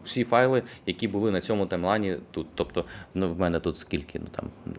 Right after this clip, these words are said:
хай буде, там, двадцять,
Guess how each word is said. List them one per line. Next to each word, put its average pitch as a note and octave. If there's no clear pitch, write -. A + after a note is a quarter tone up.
хай D#2+
буде, D2+
там, C#2+
двадцять, F2